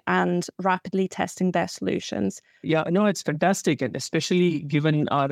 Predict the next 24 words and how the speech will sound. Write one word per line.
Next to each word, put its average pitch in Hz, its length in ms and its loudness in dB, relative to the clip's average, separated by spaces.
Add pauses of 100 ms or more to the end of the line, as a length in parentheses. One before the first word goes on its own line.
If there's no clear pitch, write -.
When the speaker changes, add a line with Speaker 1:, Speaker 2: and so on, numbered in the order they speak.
(160)
Speaker 2:
new 147 240 0
campus 147 480 0
in 139 140 0
Pune, 160 400 4
we 147 100 0
have 139 220 0
a 127 60 2
Rise 120 340 -2
Pod 156 300 0
there, 185 180 0
and 131 320 0
I 135 120 0
have 147 180 0
attended 135 560 0 (440)
a 135 80 -4
series 156 420 2
of 143 160 2
these 143 240 2
events, 135 420 2
and 131 240 -2
they 143 120 2
are 143 160 2
really 127 380 0
inspiring. 120 680 -2